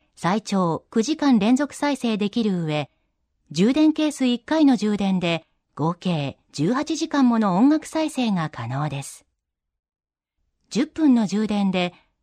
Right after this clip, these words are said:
六十分の再生が可能なクイック充電にも対応しており、突然の外出時に便利です。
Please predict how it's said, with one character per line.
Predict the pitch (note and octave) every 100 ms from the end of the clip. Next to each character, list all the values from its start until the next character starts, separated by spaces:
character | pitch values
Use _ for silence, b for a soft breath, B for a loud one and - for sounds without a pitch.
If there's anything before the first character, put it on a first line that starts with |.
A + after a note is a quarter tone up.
| _
六 | C3+ B2+ A#3+
十 | E4+
分 | - C#4+ A#3
の | G#3
再 | G#3 A3
生 | - G#3+
が | G#3+
可 | G3+ G3+
能 | G3 F#3+
な | F#3 - _ -
ク | F#3+
イ | C4
ッ |
ク | - E4
充 | E4+ D#4+
電 | C4+ A3+
に | G3
も | D#3+
対 | - E3 F#3+
応 | F3+
し | E3+
て | - F3
お | E3+
り、 | C3+ B2 _ _ _ _ -
突 | C3 G#3+
然 | B3+ C#4+
の | C#4 A#3+
外 | A3 C#4+
出 | - D#4
時 | C4
に | A3
便 | C#3+ F#3 A3
利 | E3
で | C3
す。 | - -